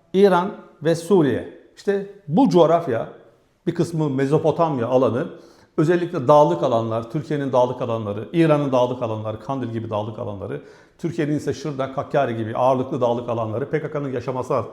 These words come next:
açısından örtme, gizleme, saklanma, barınma imkanları açısından muazzam, elverişli bir ortamdı. Bir de arkasına İran'ın, Irak'ın, Suriye'nin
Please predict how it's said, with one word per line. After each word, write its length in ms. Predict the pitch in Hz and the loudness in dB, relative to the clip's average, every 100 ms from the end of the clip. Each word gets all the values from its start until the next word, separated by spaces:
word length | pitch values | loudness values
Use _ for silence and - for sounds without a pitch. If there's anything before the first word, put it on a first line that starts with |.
| - | -12
açısından 480 | 113 110 113 110 123 - _ _ | -10 -8 -8 -8 -10 -16 _ _
örtme, 320 | 165 165 165 | 4 4 0
gizleme, 580 | 147 135 143 143 127 - - - _ | 0 0 2 0 -2 -8 -20 -20 _
saklanma, 600 | - 156 160 156 156 139 | -2 0 2 2 2 4
barınma 340 | 143 147 156 | 2 2 0
imkanları 400 | 135 131 127 127 | -2 -2 0 0
açısından 300 | 123 - 151 | -2 -4 -6
muazzam, 580 | 139 143 151 131 147 120 | -2 2 2 2 0 0
elverişli 460 | 139 139 131 135 120 | -2 -2 -2 -4 -6
bir 60 | |
ortamdı. 500 | 113 104 113 107 147 160 | -6 -4 -4 -4 -6 -4
Bir 100 | 190 | 2
de 80 | 175 | 4
arkasına 680 | 143 - - 127 156 165 - | 4 0 -4 -2 -2 -4 -2
İran'ın, 500 | 156 151 117 127 - - _ - | 0 0 -2 -6 -8 -16 _ 0
Irak'ın, 520 | 156 147 - 113 127 | 4 4 4 -4 -6
Suriye'nin 840 | - - 160 156 131 110 117 - | -4 2 4 4 2 -2 -6 -12